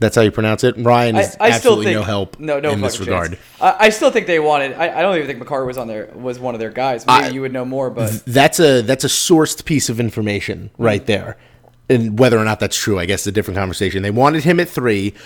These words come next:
Speaker 1: When they didn't get that trade with Dallas, they wanted, it's Peterson, right?
Speaker 2: Yep.
Speaker 1: They wanted Peterson, and they almost got him. I'm not saying that l-, this is not a shit on Lias Andersson conversation.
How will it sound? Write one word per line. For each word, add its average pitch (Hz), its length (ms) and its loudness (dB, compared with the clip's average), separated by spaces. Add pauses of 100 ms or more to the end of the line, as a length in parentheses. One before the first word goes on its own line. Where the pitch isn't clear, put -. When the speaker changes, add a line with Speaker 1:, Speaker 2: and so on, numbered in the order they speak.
(160)
Speaker 1:
When 113 120 -2
they 135 160 6
didn't 156 380 2
get 139 420 0
that 131 240 0
trade 131 400 0
with 107 180 -4
Dallas, 98 520 -2
they 107 120 2
wanted, 110 600 0 (180)
it's - 140 -4
Peterson, 98 560 0
right? 110 320 -2 (480)
Speaker 2:
Yep. 156 380 0 (320)
Speaker 1:
They 123 100 4
wanted 131 400 4
Peterson, 104 540 -2 (160)
and 123 160 -2
they 135 100 4
almost 135 360 0
got 107 180 2
him. 76 260 -10 (380)
I'm 127 140 2
not 156 160 4
saying 151 500 2
that 123 240 0
l-, 120 140 -8
this 127 240 -2
is 135 80 -2
not 139 420 0
a 120 100 0
shit 139 320 2
on 127 360 0
Lias 123 320 0
Andersson 113 640 -2
conversation. 101 800 -2